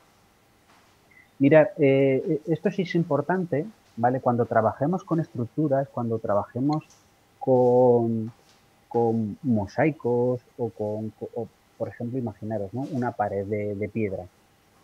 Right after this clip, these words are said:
¿vale? Pues queremos sacar esa estructura. Vamos a intentar buscar paredes de piedra que no,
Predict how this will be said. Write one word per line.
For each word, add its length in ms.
¿vale? 200
Pues 160
queremos 300
sacar 260
esa 160
estructura. 540
Vamos 280
a 40
intentar 440
buscar 360
paredes 320
de 120
piedra 300
que 140
no, 300